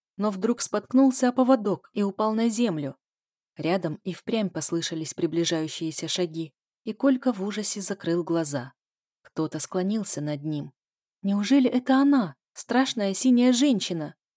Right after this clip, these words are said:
У него в голове все смешалось, и женщина, неподвижно сидящая в кресле, превратилась в ужасную синюю женщину с красным языком. И еще в ту черную женщину, про которую ему рассказывал Васька.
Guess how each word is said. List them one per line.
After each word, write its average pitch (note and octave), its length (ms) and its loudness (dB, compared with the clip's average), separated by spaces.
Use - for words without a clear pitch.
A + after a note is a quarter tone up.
У A#3 80 -2
него A#3 240 6
в G3+ 100 0
голове A3+ 380 2
все C#4 200 -2
смешалось, G#3 720 -2
и A#3 140 0
женщина, A#3 440 4
неподвижно G3 640 -2
сидящая F#3+ 540 0
в - 80 -8
кресле, F3 460 -4
превратилась B3 680 4
в G#3 80 -6
ужасную A#3+ 520 2
синюю A3 380 0
женщину B3 460 4
с A#3+ 80 2
красным G#3 440 -2
языком. F#3 600 -2
И F#3 80 -4
еще G#3 460 -2
в - 120 -18
ту A#3 160 -2
черную A3 520 2
женщину, G3+ 440 0
про F#3+ 140 -4
которую G3+ 420 0
ему G#3 200 -2
рассказывал G#3 600 -2
Васька. G#3 520 -4